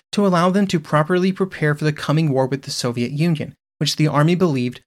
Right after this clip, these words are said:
would happen quite soon. All of this would, of course, change with the German invasion of the Soviet Union and then the Japanese attack on Pearl Harbor, but of course, those stories are for a different day. And with that, we arrive at the end of season one.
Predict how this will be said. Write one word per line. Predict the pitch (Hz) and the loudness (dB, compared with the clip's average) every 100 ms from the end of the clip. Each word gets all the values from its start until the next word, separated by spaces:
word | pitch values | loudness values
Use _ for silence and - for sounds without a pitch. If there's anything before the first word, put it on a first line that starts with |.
| - | -6
would | 175 | -6
happen | - 123 127 | -2 -2 -4
quite | 120 117 110 | -6 -8 -8
soon. | - 165 139 127 - _ _ _ - | -6 -2 -2 -2 -12 _ _ _ -2
All | 196 214 | 2 2
of | 180 | 2
this | 185 165 | 0 0
would, | |
of | 156 | -4
course, | - 143 - | -2 -4 -4
change | - - 160 160 160 - | -6 -2 0 2 0 -4
with | 127 | -4
the | 135 | -4
German | 123 131 127 120 | -2 0 0 0
invasion | 117 147 170 165 175 | 0 0 2 2 0
of | 165 | 0
the | |
Soviet | 156 165 156 156 151 | 0 0 0 0 0
Union | 147 147 143 139 | 2 2 2 0
and | 123 120 | -2 -2
then | 131 131 - - | -2 -4 -6 -8
the | 143 | -6
Japanese | 139 143 139 135 131 - | -2 -2 -2 -2 -2 -4
attack | - 143 123 | -4 -4 -2
on | 120 117 | -4 -6
Pearl | - 113 | -6 -8
Harbor, | 113 196 190 175 156 - _ _ | -2 0 2 2 -2 -6 _ _
but | 131 | -8
of | 131 - | -6 -2
course, | 135 - | -2 0
those | 202 226 190 | 4 4 4
stories | - 165 143 123 120 - - | 2 2 4 2 -2 -8 -4
are | 139 135 | -2 -2
for | - 147 131 | -2 -2 0
a | 131 | -2
different | 120 - 113 135 | -4 -6 -8 -4
day. | 131 120 - _ _ _ _ _ _ _ _ - | -4 -4 -8 _ _ _ _ _ _ _ _ -2
And | 180 | 0
with | 190 190 | 0 2
that, | 196 214 - _ | 2 2 -4 _
we | 185 175 | 2 4
arrive | 160 160 | 4 2
at | 156 | 0
the | 170 | -2
end | 151 160 160 | 0 2 2
of | 151 147 | 0 -2
season | - 139 123 131 120 | -2 -2 -2 -2 -4
one. | 110 - - | -6 -8 -12